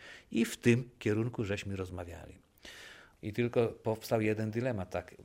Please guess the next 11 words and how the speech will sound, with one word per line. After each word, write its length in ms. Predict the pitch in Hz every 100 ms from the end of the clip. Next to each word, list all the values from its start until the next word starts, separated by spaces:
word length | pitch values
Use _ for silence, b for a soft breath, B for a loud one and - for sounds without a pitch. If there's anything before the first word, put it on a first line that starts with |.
| -
w 40 |
jaki 280 | 110 110 117
sposób 600 | - 104 95 117 117 - - -
dostać 540 | 107 110 - 117 113
się, 300 | - 104 113 110 - 110 95
y, 260 | 101 101 98 -
jako 280 | 107 - 98
wiarygodny 560 | 104 101 101 90 107
do 100 | 110
struktur 400 | 107 98 - 101
Solidarności, 760 | - 117 131 143 113 - -